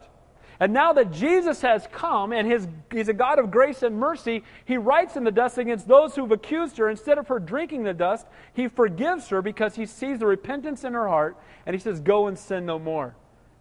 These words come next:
That's the new covenant, you guys. Amen? We're, we serve a God of grace and mercy and forgiveness. But shall we continue in sin that grace may abound? Certainly not. So, "Be holy, for I am holy." Sin produces separation.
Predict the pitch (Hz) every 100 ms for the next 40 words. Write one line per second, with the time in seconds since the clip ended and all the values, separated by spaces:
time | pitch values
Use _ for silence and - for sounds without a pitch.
0 | - 196 214 196 185 208 190 214 196 165
1 | 127 - 139 131 127 139 156 160 175 226
2 | - _ _ _ - 180 214 196 - 226
3 | 202 185 190 190 160 185 185 135 - -
4 | _ 151 160 180 180 175 156 160 147 190
5 | 170 131 - 151 - - _ - 185 175
6 | 180 - 214 226 226 208 - 214 202 175
7 | 190 190 196 175 156 160 160 165 - _
8 | _ _ - 185 175 160 156 147 131 117
9 | - _ _ _ _ _ - 170 147 240
10 | 247 233 233 240 - 208 196 208 185 196
11 | 190 147 117 - 214 226 220 220 214 214
12 | 208 - 202 185 180 196 202 208 208